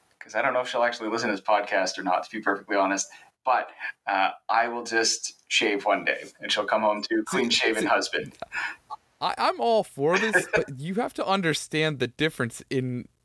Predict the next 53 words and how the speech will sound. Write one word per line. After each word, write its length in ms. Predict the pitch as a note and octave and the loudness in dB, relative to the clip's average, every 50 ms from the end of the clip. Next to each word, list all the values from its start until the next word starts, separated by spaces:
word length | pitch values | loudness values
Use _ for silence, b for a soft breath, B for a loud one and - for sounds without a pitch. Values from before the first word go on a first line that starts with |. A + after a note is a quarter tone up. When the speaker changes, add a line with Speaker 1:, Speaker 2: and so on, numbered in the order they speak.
| _ _ | _ _
Speaker 2:
the 540 | - - B2+ A#2+ B2 A#2+ A#2 A2+ A2+ A2 - - | -18 -16 -10 -6 -4 -2 -2 -2 -2 -4 -6 -8
who 160 | - C#3 C#3 C#3+ | -8 -6 -4 -2
wins 340 | C3 C3 C#3+ D3+ D3 B2 | 0 0 0 0 0 -2
here. 220 | A#2+ A2+ F#2+ - - B B B B B B B B | -4 -4 -4 -4 -4 B B B B B B B B
If 160 | C#3 C3 B2 | -4 -4 -4
you, 500 | C3+ D3+ F#3+ B3 D#4 F4+ E4 B3+ G#3+ F#3 - _ _ - | -4 -2 0 2 2 2 0 -2 -4 -8 -16 _ _ -8
if 120 | - C3 B2+ | -6 -4 0
I 180 | E3 G3 A#3 | 0 2 2
win 280 | G#3+ D3 C#3 C3 B2 B2 | 2 2 0 0 0 -2
and 180 | - A2+ A#2+ B2 | -2 -4 -4 -4
you 140 | C3 E3+ G#3 | -2 -2 0
have 140 | F#3+ - - | -2 -2 -4
to 80 | - | -6
shave, 460 | A#2+ - - E3+ D#3+ C3+ A#2+ G#2+ A2 - - | -8 -6 -2 -2 0 0 0 -2 -4 -4 -2
it's 240 | F3 G3+ G3+ - - | 0 0 0 -2 -6
immediate. 760 | - B2 A#2+ B2 B2+ C3 C#3 E3 G3+ A3 G#3 F#3 F3 E3+ C#3 | -6 -4 -4 -4 -4 -2 -2 0 2 2 2 2 0 -2 -4
You 100 | D3+ E3+ D#3+ | -4 -4 -4
could 140 | E3 C#3 B2+ | -4 -2 0
do 160 | D3+ D3 C#3+ | 0 0 0
it 100 | - - | 0 -2
in, 100 | - B2 A#2 | -2 0 2
Speaker 1:
True. 260 | - - - - - - | 2 2 2 0 -2 -2
Speaker 2:
what, 220 | C3 A#2+ - - - B B B B | -2 -2 -2 -4 -6 B B B B
a 240 | B B B - - | B B B -8 -2
couple 240 | - - - - C3+ | 0 0 0 0 -2
minutes, 440 | C3 C3+ D3+ F3+ G#3 B3 - - - - | -2 0 0 0 0 -2 -4 -6 -6 -2
and 180 | B2+ B2+ C#3 | -2 0 0
then 140 | C#3+ C#3 C3+ | 2 2 2
it's 160 | C3+ B2 - | 0 -2 -2
done, 240 | - - C#3+ D3 D#3 | -2 0 0 0 0
and 120 | D3+ C3+ C3 | 0 0 -2
you 100 | B2 A#2+ | -2 -4
have 100 | A#2+ - | -6 -6
to 100 | - A#2+ | -6 -4
be 100 | A#2+ A2 | -2 0
like, 180 | A2 A2 A2 | 0 0 -2
"Hey." 360 | A2 A#2+ C#3 D3+ D#3 C#3 B2 - b b b b b b b b _ _ - | 0 0 2 2 2 2 0 -2 b b b b b b b b _ _ -8
M-, 120 | - D#3 - | -6 -6 -2
meanwhile, 640 | - G3+ B3 D4+ D4+ B3 D3+ B2+ A#2 A#2 A2+ A#2 - - - | 0 0 2 2 2 2 2 4 2 2 2 0 -2 -6 -8
Gina, 600 | C#3+ B2 C3 D#3+ A3 C4+ A#3 D3+ C3 A#2+ A#2 C3 - - | -8 -6 -4 0 0 2 2 2 0 0 -2 -4 -4 -2
like, 240 | - C3+ C3 - - | -2 -2 -2 -2 -2
if 180 | - B2+ C3+ - | -2 -2 0 0
this, 160 | - C3+ - - | -2 -4 -2 0
if 160 | - - - | 0 2 2
I 80 | D#3+ F3 | 2 0
said 160 | - - E3+ | 0 0 0
I 40 | D#3+ | 0
was 100 | C#3 C3 | 2 2
gonna 180 | C#3 C3 B2 | 0 2 2
do 120 | B2 C#3+ C#3+ | 0 0 0
this 200 | C3+ C3 - - | 2 0 2 2
and 160 | - C3 B2+ | 0 0 2
hap-, 320 | B2 - D3 D#3 D3 - | 2 2 2 2 2 0